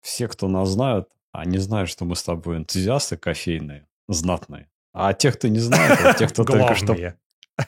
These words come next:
Speaker 1: те, кто только что присоединился, знайте, что вот два энтузиаста по кофе. Кстати, если только что присоединились, надо подписываться и еще заодно и к Telegram-канальчику присоединяться, там прикольно.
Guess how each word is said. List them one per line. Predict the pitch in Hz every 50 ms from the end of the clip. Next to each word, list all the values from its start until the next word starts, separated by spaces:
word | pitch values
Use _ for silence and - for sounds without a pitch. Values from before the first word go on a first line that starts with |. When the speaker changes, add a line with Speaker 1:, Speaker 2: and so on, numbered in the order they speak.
| _ _
Speaker 1:
те, | - 131 -
кто | - - 120 110
только | - - - 127 113 - - 107
что | - - - 104
присоединился, | - - 104 - - 117 110 107 131 165 170 - - 104 92
знайте, | 95 98 110 110 92 80 - 82 78
что | - - _ 82 80 76 76
вот | 76 80 78 82
два | 82 107 117 123 123 120
энтузиаста | 107 - 98 92 90 104 110 107 98 - - -
по | 80 - - 90
кофе. | - - - 98 82 - - - - - _ _ _ _ _ _ _ _ _ _ _ _ _ _ _ _
Кстати, | - - - 113 107 - 98
если | 101 110 107 - 101
только | - - 113 104 - -
что | - - - 98
присоединились, | - - 92 87 - - 95 95 127 165 160 139 104 - -
надо | 92 92 82 82 82 80 80 -
подписываться | - 101 95 - - 160 156 - - 117 92 87 - - - - 82 85
и | 92 87
еще | 90 87 85 - 107 95
заодно | 90 92 90 82 87 95 90 85
и | 85
к | - -
Telegram-канальчику | - 90 90 85 92 92 87 80 - 92 95 92 82 73 - - - -
присоединяться, | - 87 80 - - 87 - 95 110 110 - - -
там | - 82 80 80 80 - _ _ _
прикольно. | - 90 - - - 85 76 71 71 71 69